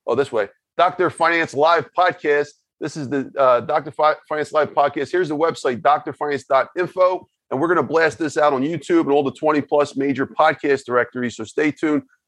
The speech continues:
and comment, like, and subscribe if you can. Here's my three major books on finance. When I was a finance professor for ten years, The Fi-, The Necessity of Finance, my first book,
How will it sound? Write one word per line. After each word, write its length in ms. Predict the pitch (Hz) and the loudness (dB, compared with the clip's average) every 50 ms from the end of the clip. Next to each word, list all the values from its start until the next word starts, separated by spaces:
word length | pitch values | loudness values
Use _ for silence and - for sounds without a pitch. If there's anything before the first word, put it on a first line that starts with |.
| _ - - | _ -10 -8
and 120 | 135 123 - | -6 -6 -2
comment, 460 | - 175 175 185 185 185 180 151 147 | 0 0 0 2 2 0 -2 0 2
like, 300 | 151 156 165 156 - _ - | 2 2 2 2 -2 _ -4
and 280 | 147 156 156 151 147 143 | 0 0 0 0 -2 -4
subscribe 640 | - - 120 - - - - 160 170 175 156 127 | -6 -10 -12 -12 -10 -4 0 2 4 4 2 2
if 140 | - 107 - | -2 -6 -10
you 60 | 120 | -10
can. 280 | - - 135 127 135 127 | -6 -4 -2 -2 -2 0
Here's 180 | 139 165 151 127 | -2 -4 -4 -2
my 120 | 156 139 | -2 -4
three 260 | 131 - - 180 185 185 | -4 -4 -2 -2 -2 0
major 360 | 180 175 180 165 - 170 147 | 2 2 0 2 0 -2 -2
books 400 | 117 - 185 190 190 - - 170 | 0 2 0 0 0 -2 -4 -6
on 100 | 156 135 | -6 -4
finance. 480 | - - 170 175 180 185 190 190 185 - | -2 0 2 4 4 4 4 2 0 -2
When 100 | 143 135 | -2 0
I 40 | 135 | 0
was 120 | 135 120 131 | 0 -2 -4
a 60 | 120 - _ - | -8 -8 _ -4
finance 240 | 135 135 143 143 - | -4 -2 -2 -4 -4
professor 580 | - 139 - - 151 147 143 - 160 147 143 _ _ _ _ _ _ - | -6 -4 0 0 0 0 0 0 -2 -2 -4 _ _ _ _ _ _ -8
for 80 | 143 | -6
ten 240 | 131 - 160 147 151 | -2 -2 0 0 2
years, 200 | 147 151 147 113 | 2 2 2 0
The 80 | 117 110 | -4 -4
Fi-, 160 | - 143 135 - | -4 -4 -2 -2
The 140 | 127 120 - | -4 -8 -6
Necessity 500 | - 139 131 - - 170 175 170 - 180 | -4 -4 -2 0 2 2 2 2 0 -2
of 80 | 165 - | -2 0
Finance, 360 | - 160 160 160 156 - - | 0 0 0 0 0 -2 -4
my 80 | 131 123 | -6 -4
first 320 | - - 165 165 143 - - | -2 0 0 0 0 0 0
book, 260 | 156 151 147 - | 0 0 0 -2